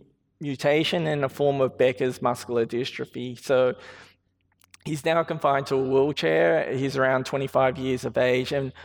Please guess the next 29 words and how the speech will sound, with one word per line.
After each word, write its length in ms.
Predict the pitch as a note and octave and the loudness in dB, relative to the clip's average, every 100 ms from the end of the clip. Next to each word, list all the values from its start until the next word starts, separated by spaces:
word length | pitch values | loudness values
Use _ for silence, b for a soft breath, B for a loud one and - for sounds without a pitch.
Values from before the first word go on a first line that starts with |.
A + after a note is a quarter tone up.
| B | B
the 80 | E3+ | 0
mutation 560 | E3+ E3+ G#3 A3 A3+ | 0 2 2 2 2
he 140 | G#3+ E3 | 2 2
has 380 | D3 C3+ C3+ | 2 2 0
is 160 | C#3 C3 | -2 -2
the 140 | C3 | -2
thirty 460 | - C#3+ C3+ C3 C3+ | 0 2 4 2 -2
K 280 | - B2+ B2+ | -2 -2 0
B 280 | A#2+ B2 A#2+ | -2 -2 -2
deletion, 520 | A2+ A2+ A#2+ B2 B2+ | -2 0 -2 -4 -6
or 200 | A#2+ A#2+ | -4 -4
thirty 300 | - C3 B2 | -2 -4 -2
thousand 540 | - A#2+ A#2 A#2+ A#2+ | -2 0 0 -2 -4
bases 480 | G#2+ A#2+ A#2+ B2 A2+ | 0 0 -2 -6 -8
deleted 580 | - A#2 A#2 A#2+ A#2 A2 B B B B | -6 -2 0 0 -4 -6 B B B B
in 160 | - C3+ | -10 -8
his, 460 | D3 C#3 A#2+ - _ b b b b b _ - | -8 -8 -10 -16 _ b b b b b _ 0
uh, 240 | C3 B2 - | 2 2 -2
in 160 | C#3+ | -6
his 240 | C#3+ C3+ A#2+ | -4 -4 -2
D 180 | C#3+ C#3 | -2 -2
M 80 | |
D 260 | B2+ B2+ B2+ | 0 0 0
gene 360 | A#2+ A#2+ A#2+ A#2+ | -4 -4 -2 -4
on 120 | B2 | -4
the 140 | A#2+ | -4
X 220 | B2+ - | -4 -6
chromosome. 580 | - B2+ B2 - A#2+ A#2+ | -4 -4 -2 -4 -4 -4
So 400 | - C#3+ C3+ C3 | -2 2 2 0